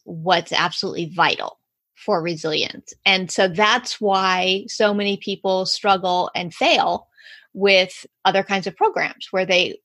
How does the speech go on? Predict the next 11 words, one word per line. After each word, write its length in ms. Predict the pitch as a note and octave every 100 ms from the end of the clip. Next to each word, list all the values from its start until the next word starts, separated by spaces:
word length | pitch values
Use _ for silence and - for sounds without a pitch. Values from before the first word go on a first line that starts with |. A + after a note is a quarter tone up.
| -
you 120 | F#3+
know, 260 | F3 F3
"Here 280 | F#3 F#3+ A3
are 60 | A#3
the 80 | G3+
five 360 | - F3+ G#3
easy 240 | G#3 F#3+ G3
steps 400 | - G3 - -
to 80 |
doing 240 | G3+ F#3+ G3+
this." 580 | C#4+ A#3 F#3 - -